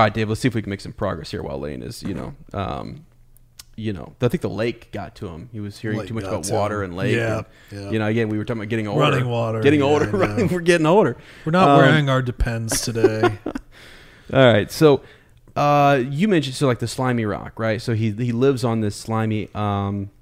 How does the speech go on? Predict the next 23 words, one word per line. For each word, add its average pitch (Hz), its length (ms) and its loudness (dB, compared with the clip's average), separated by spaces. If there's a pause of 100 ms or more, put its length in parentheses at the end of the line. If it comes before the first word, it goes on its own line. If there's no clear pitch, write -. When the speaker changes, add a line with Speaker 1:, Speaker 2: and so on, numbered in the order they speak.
Speaker 1:
slimy 117 500 -4
island 117 500 0
of 101 100 -2
a 104 60 -2
rock 135 460 0
in 107 60 -4
the 107 60 -2
middle 110 140 2
of 110 60 0
the 104 60 -2
lake. 120 360 -2
He 117 60 -6
was 107 120 -4
watching 110 380 -4
Bilbo 104 320 -2
now 101 300 -4
from - 180 -10
a 104 40 -8
distance 110 500 -4
with 98 80 -8
his 98 160 -6
pale 113 640 0
eyes 101 500 -6